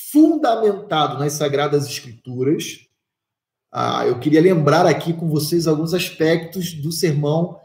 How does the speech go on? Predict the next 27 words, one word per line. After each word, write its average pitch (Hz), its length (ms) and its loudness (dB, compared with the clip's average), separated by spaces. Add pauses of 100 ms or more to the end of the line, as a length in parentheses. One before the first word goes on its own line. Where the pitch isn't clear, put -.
(140)
do 151 100 -2
primeiro 175 360 4
sermão 185 320 0
de 175 140 -2
Pedro. - 520 0 (1300)
E 143 80 -6
como 185 200 0
é 208 60 4
que 208 100 4
a 190 60 6
gente 196 160 -4
sabe 180 340 -2
disso? 135 480 -6
Porque 151 260 -6
Pedro 180 480 4
vai 160 160 0
citar 151 400 -8
em 143 80 -6
Atos 139 340 -6
dois, 143 640 -4 (220)
profeta 156 540 -2
Joel, 143 720 0 (280)
vai 156 120 -4
citar 143 540 -4
Salmo, 147 600 -2
David, 139 680 -4 (300)
né? 165 380 -6